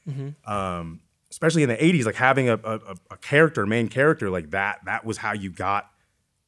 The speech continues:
Speaker 2: um, that's how you keep your fan base, you know, because, like, I'm gonna buy the, the, the plushy toy of this dude and the thing of that dude, like, that's how you do it. And he was just like, "Well, this character is done, so I'm gonna do another one." And, like, that courage of just, like,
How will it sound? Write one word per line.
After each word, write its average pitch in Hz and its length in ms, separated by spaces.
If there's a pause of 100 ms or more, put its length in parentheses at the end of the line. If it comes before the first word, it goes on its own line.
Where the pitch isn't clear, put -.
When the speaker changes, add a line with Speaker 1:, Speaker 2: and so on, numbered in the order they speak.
(300)
Speaker 2:
um, 85 580
that's 95 160
how 123 100
you 113 160
keep - 240
your 117 100
fan 165 280
base, 90 280
you 98 140
know, 98 120
because, 104 240
like, 92 160 (520)
I'm 117 160
gonna 120 120
buy 120 260
the, 110 120
the, 110 260 (180)
the 113 100
plushy 135 420
toy 139 260
of 123 120
this 139 140
dude 151 300
and 113 140
the 101 60
thing 135 180
of 117 80
that 123 220
dude, 135 100
like, 104 120
that's 120 200
how 131 60
you 110 120
do 156 200
it. 120 120
And 98 280 (260)
he - 180
was 120 140
just 107 180
like, 101 220
"Well, 113 400 (1200)
this 104 220
character 175 420
is 120 100
done, 113 400
so - 120
I'm 117 120
gonna 139 160
do 147 140
another 151 260
one." 117 120
And, 131 100
like, 127 140
that 143 180
courage 131 540
of 113 180
just, 104 240
like, 101 320